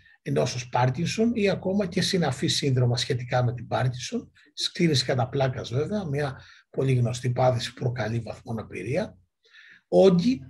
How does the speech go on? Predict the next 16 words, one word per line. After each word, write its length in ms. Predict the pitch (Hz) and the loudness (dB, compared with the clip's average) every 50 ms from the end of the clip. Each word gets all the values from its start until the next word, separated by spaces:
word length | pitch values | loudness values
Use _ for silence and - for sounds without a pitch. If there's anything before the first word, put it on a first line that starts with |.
| - - - | -18 -18 -14
στον, 420 | - - - - 170 147 139 131 | -12 -8 -2 2 2 4 4 4
ε, 360 | 131 123 120 117 117 117 123 127 | 4 4 4 2 2 4 4 6
εγκέφαλο 840 | 123 120 123 127 127 120 - 175 196 233 285 - - - - - _ - | 6 6 6 6 4 6 6 4 4 4 2 -2 -8 -16 -20 -20 _ -8
και 160 | - 285 208 | -2 0 2
βέβαια 260 | 185 214 220 269 262 | 4 4 4 4 6
μπορεί 220 | 208 208 196 196 | 6 6 6 6
να 100 | 202 185 | 6 6
έχουμε 320 | 156 165 170 175 220 214 202 | 6 4 4 4 4 4 4
βλάβες 460 | 135 131 139 143 156 160 175 220 214 | 4 4 2 4 4 2 2 0 -4
στις 160 | - - - | -4 -6 -6
περιοχές 420 | - 160 135 131 120 123 - - - | -4 -2 -2 0 0 -2 -2 -4 -4
του 80 | 180 | -6
υποθαλάμου 500 | - - 139 - 135 131 135 143 147 143 | -4 -4 -2 0 0 0 0 0 -2 -2
και 80 | 127 123 | -4 -6
της 180 | 123 123 - | -4 -4 -4
υπόφυσης. 680 | 123 - - 127 143 147 - 160 - 220 214 - - | -4 -2 0 0 0 0 0 -4 -2 -2 -2 -2 -2